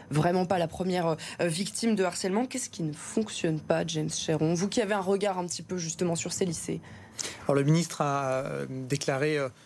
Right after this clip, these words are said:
Speaker 2: mener une enquête, faire mener, euh, une enquête. Donc je crois qu'il faut laisser cette enquête, euh, être diligentée et, euh, et tirer les conclusions, euh, après. Je crois que le, le message que l'on doit avoir aujourd'hui, il est double. Tout d'abord adressé, euh, à la famille, aux amis, euh,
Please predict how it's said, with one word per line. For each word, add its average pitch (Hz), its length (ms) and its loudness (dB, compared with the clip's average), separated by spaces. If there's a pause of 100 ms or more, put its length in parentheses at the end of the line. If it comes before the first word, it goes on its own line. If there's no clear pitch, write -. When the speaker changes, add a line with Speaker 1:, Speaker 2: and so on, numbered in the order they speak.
(180)
Speaker 2:
mener 147 160 4
une 147 100 6
enquête, 170 280 0
faire 135 160 -4
mener, 147 300 2
euh, 135 200 0
une 139 120 -4
enquête. 143 280 -2
Donc 135 140 -8
je - 60 -18
crois 135 120 -4
qu'il - 140 -8
faut - 120 0
laisser 147 220 2
cette 151 240 -2
enquête, 147 360 0 (540)
euh, 135 300 2
être 143 520 2
diligentée 147 960 0
et, 135 80 0
euh, 131 180 0
et 139 120 -6
tirer 139 240 -2
les 135 100 0
conclusions, 143 640 2
euh, 135 60 0
après. 165 420 0
Je - 60 -4
crois 127 120 -8
que 110 120 -12
le, 127 100 -8 (220)
le 139 160 2
message 147 360 2
que - 120 -6
l'on 135 100 -4
doit 135 200 -2
avoir 135 200 2
aujourd'hui, 135 460 0
il 139 80 -2
est 123 100 -6
double. 165 240 2
Tout - 120 -10
d'abord 135 260 4
adressé, 139 460 2
euh, 131 60 2 (460)
à - 80 4
la 135 100 4
famille, 156 460 4
aux 135 200 0
amis, 151 420 2
euh, 135 100 0